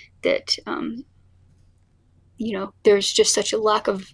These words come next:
understanding and of that history of where public lands came about and that it,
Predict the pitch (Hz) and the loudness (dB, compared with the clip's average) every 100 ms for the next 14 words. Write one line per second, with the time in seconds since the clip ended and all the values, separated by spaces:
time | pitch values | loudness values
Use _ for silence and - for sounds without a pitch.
0 | - 196 196 - 208 202 202 196 196 - | -4 -4 -2 -2 0 0 -2 -4 -8 -8
1 | - 202 - - 208 202 - 196 196 202 | -2 -2 -2 -2 2 4 4 2 0 0
2 | 202 196 - 208 190 214 196 196 - 202 | 0 0 0 0 -2 -4 -6 -6 -6 -6
3 | 196 196 196 - - 202 196 196 208 208 | -4 2 2 2 -4 -8 -6 -6 -6 -6